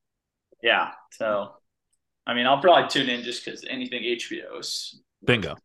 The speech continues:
Speaker 2: Yeah.
Speaker 1: Yeah.
Speaker 2: Succession's been great. If you guys are
Speaker 1: Oh.
Speaker 2: caught up, two episodes ago was crazy. I thought it was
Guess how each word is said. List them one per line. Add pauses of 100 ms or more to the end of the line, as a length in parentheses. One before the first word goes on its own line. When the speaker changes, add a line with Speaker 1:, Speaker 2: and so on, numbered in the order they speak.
(160)
Speaker 2:
Yeah.
Speaker 1:
Yeah.
Speaker 2:
Succession's
been
great.
If
you
guys
are
Speaker 1:
Oh.
Speaker 2:
caught
up,
two
episodes
ago
was
crazy.
I
thought
it
was